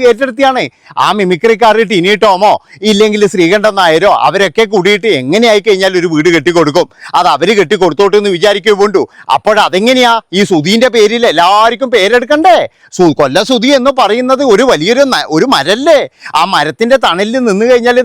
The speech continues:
നമുക്കും ആ കുറച്ച് വെള്ളം, ആ, ഇത് മഴ കൊള്ളാതെ നിൽക്കാം എന്നെല്ലാവരും വിചാരിച്ചു. അതുകൊണ്ട് തന്നെ എന്താ "ഞങ്ങൾ കൊടുക്കാം, ഞാൻ കൊടുക്കാം സ്ഥലം" എന്നൊരാൾ വന്ന് പറയുന്നു, "ഞാൻ വീട് കൊടുക്കും" എന്നൊരാൾ വന്ന് പറയുന്നു. എന്തിനാണോ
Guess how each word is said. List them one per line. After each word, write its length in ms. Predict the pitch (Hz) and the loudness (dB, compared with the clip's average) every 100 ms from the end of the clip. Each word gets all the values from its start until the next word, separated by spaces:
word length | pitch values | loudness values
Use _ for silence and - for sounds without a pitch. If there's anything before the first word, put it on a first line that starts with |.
| 202 | 0
നമുക്കും 440 | 170 160 302 269 226 | -2 -2 -2 0 0
ആ 100 | 226 | 0
കുറച്ച് 300 | 220 190 240 | 0 -2 -2
വെള്ളം, 460 | 202 196 233 214 | 0 0 0 2
ആ, 100 | 214 | 2
ഇത് 160 | 208 214 | 2 0
മഴ 220 | 202 185 | 0 0
കൊള്ളാതെ 380 | 214 226 226 240 | 0 2 2 2
നിൽക്കാം 440 | 220 185 - 185 - _ - 180 | -2 0 2 0 -2 _ -2 -2
എന്നെല്ലാവരും 540 | 202 233 214 240 247 | 2 0 2 0 0
വിചാരിച്ചു. 560 | 233 208 240 240 262 247 _ - 131 | -2 0 0 -2 -10 -12 _ -6 -2
അതുകൊണ്ട് 580 | 151 190 311 330 320 | 0 2 2 2 2
തന്നെ 160 | 277 254 | 2 2
എന്താ 240 | 254 240 | 0 0
"ഞങ്ങൾ 420 | 208 180 151 233 262 | 0 -2 -2 0 2
കൊടുക്കാം, 600 | 226 208 226 220 190 135 | 0 0 -2 -2 -4 -8
ഞാൻ 320 | 135 170 233 | -4 -4 -2
കൊടുക്കാം 420 | 202 220 - 254 | 0 0 0 -2
സ്ഥലം" 540 | - - 196 262 214 - _ - 175 | -2 -2 0 0 -2 -10 _ -4 0
എന്നൊരാൾ 340 | 196 185 202 208 | 2 2 2 0
വന്ന് 140 | 208 208 | 2 2
പറയുന്നു, 280 | 202 196 208 _ _ - | 0 -2 -8 _ _ -10
"ഞാൻ 340 | 131 165 160 | -2 0 2
വീട് 180 | 180 294 | 2 2
കൊടുക്കും" 460 | 285 269 233 233 147 | 2 0 0 -4 -4
എന്നൊരാൾ 400 | 170 185 175 196 | -2 0 2 2
വന്ന് 200 | 208 208 | 0 0
പറയുന്നു. 340 | 202 185 190 196 _ - 208 | 0 0 -2 -6 _ -6 0
എന്തിനാണോ 460 | 240 269 349 359 | 0 0 2 4